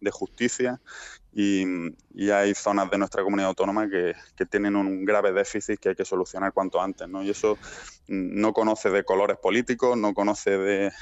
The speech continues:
administraciones públicas, estamos hablando de un hecho de, de justicia, ¿no? Y en mi provincia, en mi ciudad... Eh,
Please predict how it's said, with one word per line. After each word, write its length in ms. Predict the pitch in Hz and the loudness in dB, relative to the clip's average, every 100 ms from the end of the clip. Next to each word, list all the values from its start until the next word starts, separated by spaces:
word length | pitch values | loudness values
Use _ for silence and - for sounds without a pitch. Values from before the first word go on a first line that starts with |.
| - | -6
administraciones 640 | 104 104 101 - - 107 104 | 0 0 2 0 0 -2 -2
públicas, 480 | - 113 113 110 | -2 0 0 0
estamos 280 | 104 98 101 | -2 0 2
hablando 320 | 95 98 98 92 | 2 2 0 -2
de 100 | 92 | -2
un 160 | 98 | -4
hecho 220 | 98 - | -4 -2
de, 240 | 92 92 90 | 0 2 0
de 120 | 95 | -2
justicia, 500 | - - - - - | -6 -6 -8 -8 -8
¿no? 100 | 95 | -6
Y 120 | 98 | -4
en 180 | 92 98 | -2 0
mi 140 | 113 117 | 0 2
provincia, 640 | 110 107 117 113 - 104 | 2 2 2 -2 -2 -2
en 80 | 101 | 0
mi 80 | 113 | -2
ciudad... 460 | - 101 107 113 - - - - - _ | 0 2 2 0 -6 -18 -18 -20 -20 _
Eh, 380 | - 92 92 90 | -8 -6 -4 -6